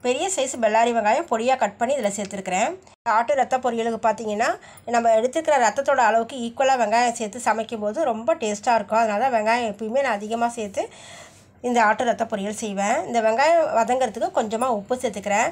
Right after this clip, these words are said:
இந்த பொரியலுக்கு உப்போட அளவு பார்த்தீங்கன்னா, கொஞ்சம் பார்த்து தான் சேர்க்கணும்.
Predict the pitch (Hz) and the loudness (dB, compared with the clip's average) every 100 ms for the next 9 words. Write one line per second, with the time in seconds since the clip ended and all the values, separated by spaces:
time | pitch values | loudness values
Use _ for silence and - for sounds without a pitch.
0 | - - - 247 247 254 311 277 320 269 | -6 -18 -2 0 2 2 2 2 2 0
1 | - 320 302 226 247 254 247 214 220 214 | 2 4 6 6 4 2 0 -2 -4 -2
2 | 285 415 - 226 220 226 233 233 254 277 | -2 -2 -4 -4 0 2 2 0 -4 -2
3 | 214 208 208 190 294 | -6 -4 -2 0 -2